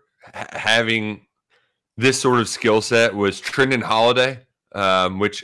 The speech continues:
I know if you watch any S E C on C B S with Uncle Vern back in the day, um, that two thousand seven L S U team, he was a return specialist who did jet sweeps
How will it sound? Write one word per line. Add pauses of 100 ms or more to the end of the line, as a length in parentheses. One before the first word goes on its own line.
I
know
if
you
watch
any
S
E
C
on
C
B
S
with
Uncle
Vern
back
in
the
day, (400)
um,
that
two
thousand
seven
L
S
U
team, (360)
he
was
a
return
specialist
who
did
jet
sweeps